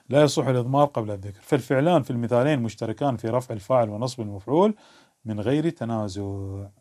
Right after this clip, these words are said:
ما تنازع، مو التنازع لابد أن واحد يصارع الآخر. يقول: "هنا ماكو بيناتهم تز-، ك-، تمام الموائمة". واضح؟ تنازع يا هو اللي شنو ياخذه وينازع الآخر. ووافقه على ذلك بعض محققي المتأخرين،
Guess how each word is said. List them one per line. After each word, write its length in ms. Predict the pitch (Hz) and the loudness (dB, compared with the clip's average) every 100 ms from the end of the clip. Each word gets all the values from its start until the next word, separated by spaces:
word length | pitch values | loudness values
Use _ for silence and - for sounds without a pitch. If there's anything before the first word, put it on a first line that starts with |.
| _ - | _ -8
ما 100 | 135 | -6
تنازع، 380 | 131 113 104 101 | -4 -6 -6 -8
مو 120 | 104 | -10
التنازع 500 | - 113 120 117 113 | -8 -2 0 0 2
لابد 300 | 120 117 123 | 2 2 -2
أن 80 | 123 | 2
واحد 280 | 185 190 | 2 2
يصارع 380 | 185 - 135 117 | -2 0 2 0
الآخر. 360 | 104 92 85 - _ - | -4 -8 -14 -18 _ -10
يقول: 260 | 127 139 180 | -4 0 0
"هنا 140 | 175 | 2
ماكو 240 | 202 214 | 0 -2
بيناتهم 340 | 123 110 98 98 | -4 -4 -8 -10
تز-، 280 | 101 98 - | -10 -12 -10
ك-، 320 | 117 113 110 | -10 -10 -10
تمام 340 | 120 135 214 208 | -6 -4 -2 -2
الموائمة". 560 | 139 127 120 117 98 - _ _ _ _ _ _ _ _ _ _ _ | -2 -4 -6 -10 -16 -20 _ _ _ _ _ _ _ _ _ _ _
واضح؟ 400 | 104 113 185 - _ _ | -4 4 4 4 _ _
تنازع 380 | 101 180 185 120 | -2 0 0 0
يا 240 | 139 214 | 6 8
هو 240 | 214 214 185 | 8 6 4
اللي 440 | 170 151 147 123 | 2 2 2 -2
شنو 280 | 131 127 110 | -8 -8 -4
ياخذه 640 | 113 185 - 175 214 220 - _ _ | 2 2 2 -2 0 -2 -6 _ _
وينازع 480 | 117 113 147 135 107 | -10 -4 -2 -2 -4
الآخر. 400 | 73 80 - - - _ _ - - - - - _ - | -8 -14 -16 -20 -20 _ _ -20 -20 -20 -20 -20 _ 2
ووافقه 600 | 123 131 180 180 180 160 | 4 6 4 6 8 8
على 160 | 143 | 8
ذلك 420 | 139 156 170 156 | 8 8 8 6
بعض 300 | 139 160 175 | 6 8 6
محققي 500 | 160 127 151 156 156 | 6 0 -2 -4 -6
المتأخرين، 1000 | 151 131 127 120 - 123 151 170 151 117 | -4 -4 -2 -4 -2 2 4 6 4 0